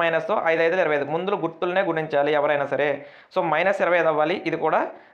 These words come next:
ప్లస్ ఇరవై ఐదుని ఇచ్చాడు, తప్పు. తర్వాత ఎమ్ విలువ మైనస్ ఆరు తీసుకోమన్నాడు, మైనస్ ఆరు బై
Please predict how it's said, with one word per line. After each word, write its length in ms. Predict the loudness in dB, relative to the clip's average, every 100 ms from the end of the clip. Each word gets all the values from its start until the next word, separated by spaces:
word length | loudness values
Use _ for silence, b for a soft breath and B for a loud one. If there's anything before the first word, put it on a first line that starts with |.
| B
ప్లస్ 200 | 0 0 2
ఇరవై 140 | 2
ఐదుని 160 | 2 0
ఇచ్చాడు, 200 | -2 -4 -4 -14 -6 -4
తప్పు. 240 | -2 -4 -12 -14 B B _
తర్వాత 300 | 0 2 0 -4 -12 b b b -6 0
ఎమ్ 120 | 2 2
విలువ 220 | 2 2 2 2
మైనస్ 280 | 0 2 2
ఆరు 80 | 0
తీసుకోమన్నాడు, 460 | 0 -2 -2 0 0 -2 -10 _ -4
మైనస్ 260 | 0 2 2
ఆరు 120 | 2
బై 60 | 4